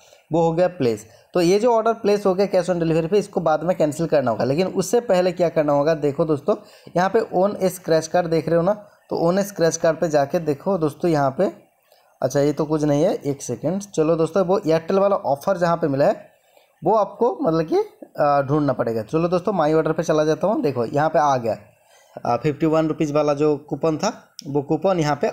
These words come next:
आ गया। देखो दोस्तों यहाँ पे how to claim वाला एक ऑप्शन है, तो चलो how to claim पे क्लिक कर देते हैं। something went wrong आता है, इसको बार बार ऐसे क्लिक कीजिएगा, ठीक है।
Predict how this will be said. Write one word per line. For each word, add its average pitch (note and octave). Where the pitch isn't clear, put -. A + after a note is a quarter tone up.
आ A#2+
गया। G#2
देखो E3+
दोस्तों G#3
यहाँ F3
पे F#3+
how E3+
to E3+
claim E3+
वाला E3
एक D#3+
ऑप्शन D3+
है, D#3
तो C#3
चलो D#3+
how D3
to D3
claim D3+
पे F#3
क्लिक C#3
कर A#2+
देते G#2
हैं। A2+
something E3
went F3
wrong E3
आता D#3+
है, G#3+
इसको D3+
बार C#3+
बार D3+
ऐसे D3
क्लिक D3+
कीजिएगा, C#3+
ठीक D#3
है। A#2